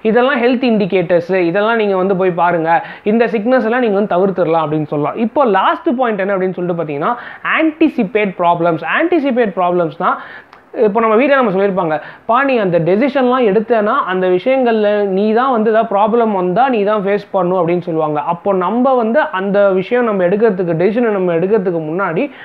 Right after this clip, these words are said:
நம்ம வந்து நிறைய யோசிக்கணும் actually-ஆ. நீ வந்து காமர்ஸ் போனேன்னா, நீ வந்து இந்த பிரச்சனைகள்லாம் நீ ஃபேஸ் பண்ண வரும்பா. நீ வந்து இன்ஜினியரிங் போனேன்னா, இந்த பிரச்சனைகள்லாம் நீலாம் ஃபேஸ் பண்ண வரும். நீ வந்து டாக்டருக்கு படிச்சா, நீ இந்த பிரச்சனைகள்லாம் நீலாம் ஃபேஸ் பண்ணணும் அப்படின்னு சொல்லிட்டு நம்மளுக்கு சொல்லியிருப்பாங்க.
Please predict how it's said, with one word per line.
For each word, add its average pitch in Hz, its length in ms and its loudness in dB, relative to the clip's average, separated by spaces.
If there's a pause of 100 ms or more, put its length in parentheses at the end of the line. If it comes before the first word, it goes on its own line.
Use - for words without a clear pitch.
(120)
நம்ம 226 240 2
வந்து 254 100 2
நிறைய 214 260 2
யோசிக்கணும் 196 460 0
actually-ஆ. 160 260 -2 (240)
நீ 160 140 -2
வந்து 208 200 2
காமர்ஸ் 277 560 0
போனேன்னா, 247 400 2 (200)
நீ 214 140 -2
வந்து 226 480 4
இந்த 208 240 0 (600)
பிரச்சனைகள்லாம் 226 560 0
நீ 262 100 0
ஃபேஸ் 208 320 -2
பண்ண 190 220 -2
வரும்பா. 165 500 0 (220)
நீ 202 120 2
வந்து 247 320 4
இன்ஜினியரிங் 262 460 2
போனேன்னா, 233 280 0
இந்த 254 180 0
பிரச்சனைகள்லாம் 208 580 0
நீலாம் 190 300 0
ஃபேஸ் 196 200 -2
பண்ண 175 180 -2
வரும். 165 300 0 (260)
நீ 190 80 -2
வந்து 226 180 2
டாக்டருக்கு 233 560 0
படிச்சா, 233 160 -2
நீ 269 100 -2
இந்த 214 160 -2
பிரச்சனைகள்லாம் 202 580 -2
நீலாம் 185 300 -2
ஃபேஸ் 190 260 -4
பண்ணணும் 175 280 -2
அப்படின்னு 180 240 0
சொல்லிட்டு 247 300 -2
நம்மளுக்கு 196 200 -2
சொல்லியிருப்பாங்க. 180 540 -4